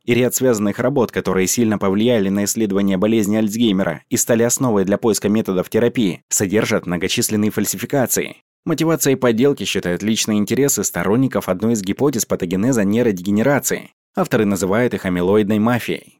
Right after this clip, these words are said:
Болезнь Альцгеймера — самое распространенное нейродегенеративное заболевание с возрастающей социальной значимостью. Ей подвержены десятки миллионов людей по всему миру. Прогнозы предрекают быстрый рост их числа,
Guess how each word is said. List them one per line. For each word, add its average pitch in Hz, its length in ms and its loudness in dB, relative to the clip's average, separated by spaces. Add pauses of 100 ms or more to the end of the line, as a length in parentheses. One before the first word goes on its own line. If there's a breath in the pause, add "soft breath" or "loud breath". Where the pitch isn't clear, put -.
(440)
Болезнь 143 460 2
Альцгеймера — 131 680 2
самое 131 340 0
распространенное 110 800 0
нейродегенеративное 104 1000 0
заболевание 98 640 0
с - 120 -6
возрастающей 104 680 -2
социальной 92 500 -2
значимостью. 95 720 -2 (280)
Ей 156 180 4
подвержены 110 560 0
десятки 92 420 -2
миллионов 104 460 0
людей 101 240 0
по 110 100 -2
всему 110 280 0
миру. 120 340 0 (100)
Прогнозы 113 440 0
предрекают 92 640 0
быстрый 101 440 0
рост 107 320 0 (140)
их 98 120 -2
числа, 123 500 -4